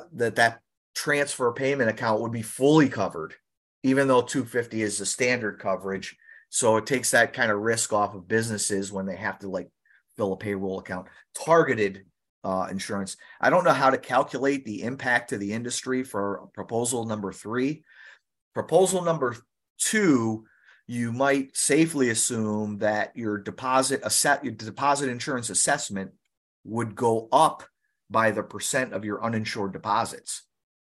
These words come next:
right? But that's not how assessments work in terms of, uh, what, what banks pay. They actually pay their average assets minus their average tangible equity times a floating basis points, uh,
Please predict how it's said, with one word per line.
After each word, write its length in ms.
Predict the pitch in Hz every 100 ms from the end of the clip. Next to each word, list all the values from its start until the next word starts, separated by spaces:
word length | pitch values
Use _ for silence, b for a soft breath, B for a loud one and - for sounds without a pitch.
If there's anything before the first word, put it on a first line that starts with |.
| _
right? 240 | 104 127 135 - -
But 100 | 139
that's 200 | 170 175
not 160 | 160
how 360 | 143 131 127 - _ _ _ _ -
assessments 540 | - 131 120 127 107
work 340 | 113 127 110 104
in 80 |
terms 340 | 98 117 104 104
of, 160 | 95 - _ _ _ _ _ _
uh, 180 | - 107
what, 320 | 104 113 113 -
what 300 | 113 110 - _ _
banks 320 | 107 107 -
pay. 320 | - 131 110
They 160 | 98 98
actually 440 | 113 - 117 107
pay 240 | 98 117 101
their 180 | 98
average 320 | 101 110 107 110
assets 440 | 107 107 110 101
minus 360 | 107 101 98 -
their 160 | 92
average 340 | 101 101 95 -
tangible 460 | 117 104 98 92
equity 360 | 113 117 95 92
times 640 | - 123 123 117 113 - - _ _ _ _ _ _
a 60 | 98
floating 640 | - 123 123 131 120 101
basis 400 | 113 120 - -
points, 600 | - 98 95 95 - - _ _ _ _ _ _ -
uh, 280 | 104 101